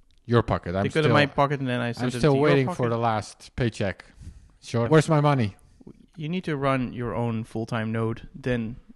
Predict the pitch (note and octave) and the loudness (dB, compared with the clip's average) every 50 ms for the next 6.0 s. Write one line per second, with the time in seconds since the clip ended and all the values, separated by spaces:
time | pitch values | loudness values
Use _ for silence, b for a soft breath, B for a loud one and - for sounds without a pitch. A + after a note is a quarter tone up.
0 | - - - C3+ B2+ - - B2 A#2 - - A#2+ A2+ A2 A#2 A#2 A#2 A2+ - A#2+ | -16 -10 -10 -10 -8 -8 -8 -8 -8 -8 -8 -6 -6 -6 -6 -6 -6 -6 -6 -8
1 | A2+ - - A#2+ A2+ A2+ A#2 A#2 B B B B B B B B B B B B | -8 -6 -4 -4 -4 -4 -6 -10 B B B B B B B B B B B B
2 | B B B B B B B B B B B - - A2+ A#2 A2 G2+ A#2 C3+ C3 | B B B B B B B B B B B -10 -4 -2 -2 -2 0 -2 -2 -2
3 | - C3+ C#3+ C3 B2+ B2+ A#2+ A#2+ A#2+ A2 A#2+ A#2+ G#2+ G2+ B2 A#2+ - - - B2+ | -2 -2 -2 0 0 0 0 0 -2 -4 -10 -12 -8 -6 -6 -6 -6 -8 -6 -6
4 | A#2 A#2 B2 C3 C#3 B2+ C3+ C3+ C3+ B2+ - - C#3 C3 - C#3+ C3+ - - - | -6 -4 -6 -6 -8 -6 -4 -4 -4 -4 -4 -8 -10 -8 -6 -6 -8 -8 -6 -4
5 | C#3+ C3 B2+ C#3 C#3 B2+ B2 C#3 C#3+ C#3 - - C3+ C3 C3+ C3 C3 C3 C#3 C#3+ | -2 -2 -2 -2 -4 -4 -4 -4 -4 -4 -6 -6 -4 -2 -2 -2 0 -2 -2 -4